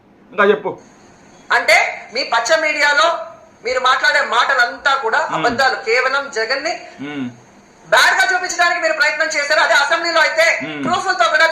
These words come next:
Speaker 2: చూపించాలి,
Speaker 1: మ్మ్.
Speaker 2: అక్కడ జగన్ ఎంత మంచివాడు, ఈ రాష్ట్రాన్ని ఎంత అభివృద్ధి చేశాడు,
Speaker 1: బొక్కలే.
Speaker 2: ఈ రాష్ట్ర ప్రజలకు ఎంత ప్ర-
Speaker 1: ఇదిగో వద్దు, ఇలాంటి మాటలు బొక్కలో మాటలు మాట్లాడద్దు నువ్వు.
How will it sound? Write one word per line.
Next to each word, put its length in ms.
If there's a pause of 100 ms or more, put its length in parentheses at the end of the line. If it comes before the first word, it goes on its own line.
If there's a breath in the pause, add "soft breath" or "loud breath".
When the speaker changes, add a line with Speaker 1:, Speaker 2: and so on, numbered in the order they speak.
Speaker 2:
చూపించాలి, 640
Speaker 1:
మ్మ్. 180
Speaker 2:
అక్కడ 280
జగన్ 280
ఎంత 180
మంచివాడు, 540
ఈ 100
రాష్ట్రాన్ని 440
ఎంత 160
అభివృద్ధి 320
చేశాడు, 480
Speaker 1:
బొక్కలే. 520
Speaker 2:
ఈ 40
రాష్ట్ర 240
ప్రజలకు 340
ఎంత 140
ప్ర- 280
Speaker 1:
ఇదిగో 240
వద్దు, 360
ఇలాంటి 260
మాటలు 340
బొక్కలో 340
మాటలు 220
మాట్లాడద్దు 360
నువ్వు. 440